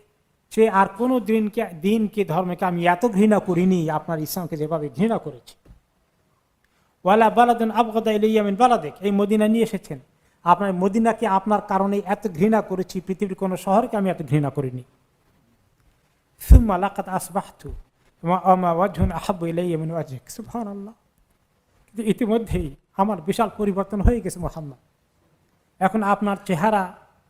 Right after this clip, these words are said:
আমার কাছে পৃথিবীর সবচেয়ে প্রিয় চেহারা হয়ে গেছে। আর কোনো প্রিয় মানুষ আমার মতো আপনার সামনে আর নেই, এখন সব গায়েব হয়ে গেছে।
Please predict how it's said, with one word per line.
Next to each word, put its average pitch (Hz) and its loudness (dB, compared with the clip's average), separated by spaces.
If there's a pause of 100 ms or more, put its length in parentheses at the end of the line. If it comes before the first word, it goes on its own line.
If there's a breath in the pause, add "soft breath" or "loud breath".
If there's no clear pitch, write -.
(160)
আমার 208 4
কাছে 214 -4
পৃথিবীর 208 -4 (440)
সবচেয়ে 202 -2 (180)
প্রিয় 247 2
চেহারা 190 -4
হয়ে 131 -10
গেছে। - -18 (3250)
আর 208 2 (120)
কোনো 254 6
প্রিয় 240 2
মানুষ 226 2
আমার 220 4
মতো 208 2
আপনার 202 0
সামনে 185 -2
আর 180 4
নেই, 254 6
এখন 143 0 (1000)
সব 226 2
গায়েব 233 6
হয়ে 165 8
গেছে। - -18